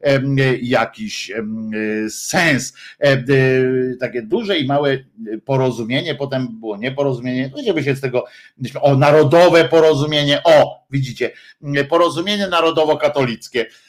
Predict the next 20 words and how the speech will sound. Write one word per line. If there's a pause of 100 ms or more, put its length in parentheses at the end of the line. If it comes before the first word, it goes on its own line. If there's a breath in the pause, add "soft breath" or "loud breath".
(100)
em,
e,
na
przykład,
to
jakie,
zobaczcie,
jakie
to
by
miało,
to,
to, (100)
że
zjednoczenie (260 loud breath)
chrześcijańsko-narodowe
to
było
słabe
niki,